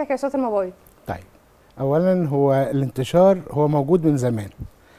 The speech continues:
Speaker 2: بس التشخيص هو اللي بقى اكتر.
Speaker 1: اه.
Speaker 2: يعني قدرتنا على التشخيص اكتر من زمان، فبقينا نعرف الناس دول عندهم تكيسات.
Speaker 1: مم.
Speaker 2: تمام؟
Speaker 1: تمام.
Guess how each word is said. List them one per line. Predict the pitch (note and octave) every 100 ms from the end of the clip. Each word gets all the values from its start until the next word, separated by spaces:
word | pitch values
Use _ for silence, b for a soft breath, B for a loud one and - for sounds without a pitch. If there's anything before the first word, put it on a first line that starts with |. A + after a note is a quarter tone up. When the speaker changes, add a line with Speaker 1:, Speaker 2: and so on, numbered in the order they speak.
| b
Speaker 2:
بس | A#2+ -
التشخيص | B2+ - C3+ - G#3 G#3 E3
هو |
اللي | D#3+ C#3+
بقى | C#3 B2
اكتر. | - C3+ F#2+ - _ G3
Speaker 1:
اه. | F#3+ E3 -
Speaker 2:
يعني | A#2 A2
قدرتنا | C3+ B2 D#3 -
على | A#3+
التشخيص | B2 - A#2+ - G3+ -
اكتر | F3 - D3
من | C3+
زمان، | A#2+ B2+ G3 C#4 - b b b
فبقينا | - C3+ D#3+
نعرف | D3+ F#3 G#3+ A3+ - - -
الناس | C#3 C3+ C3+ C3+ D#3+ C#3+
دول | C#3+ F3+
عندهم | D3 C3+ D#3+ E3+ E3 - b b b _ - -
تكيسات. | B2+ C3+ A#2+ - - - -
Speaker 1:
مم. | -
Speaker 2:
تمام؟ | F#2+ E3+ C#4 - -
Speaker 1:
تمام. | F#3+ F3 E3